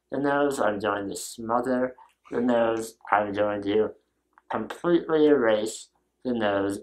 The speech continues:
out of existence. If you need to go up the chute, a little, oh my goodness,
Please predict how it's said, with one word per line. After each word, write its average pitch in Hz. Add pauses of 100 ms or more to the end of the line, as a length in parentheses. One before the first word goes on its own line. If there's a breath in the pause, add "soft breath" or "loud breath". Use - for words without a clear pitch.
out 104
of 104
existence. 95 (960)
If 120
you 117
need 127
to 135
go 135 (120)
up - (200)
the 131
chute, - (540 soft breath)
a 147
little, 160 (1900)
oh 127
my -
goodness, -